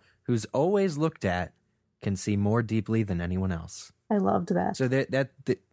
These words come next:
Speaker 1: yeah, it's very clear that J K Rowling has a lot of intent with this character, and it's, it's intentionally, um,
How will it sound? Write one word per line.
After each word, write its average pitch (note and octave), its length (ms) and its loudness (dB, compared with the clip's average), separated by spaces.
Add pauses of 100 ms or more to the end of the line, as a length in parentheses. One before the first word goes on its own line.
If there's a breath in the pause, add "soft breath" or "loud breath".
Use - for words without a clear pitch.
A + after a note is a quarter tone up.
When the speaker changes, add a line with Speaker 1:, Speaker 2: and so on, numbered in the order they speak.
Speaker 1:
yeah, A#2+ 340 2
it's A#2+ 200 -2
very E3 260 0
clear C#3 480 0
that G2+ 420 2 (320 soft breath)
J B2+ 160 -2
K A#2+ 140 2
Rowling A2+ 320 2
has G#2+ 160 0
a G#2+ 60 2
lot G#2 180 0
of G#2 100 -2
intent G#2 640 -2 (460 loud breath)
with A2 160 0
this A2 160 0
character, G2+ 580 0 (380 loud breath)
and G2 560 2
it's, A2 240 0 (240)
it's A2 180 -2
intentionally, G#2+ 960 2 (420 soft breath)
um, F2+ 640 0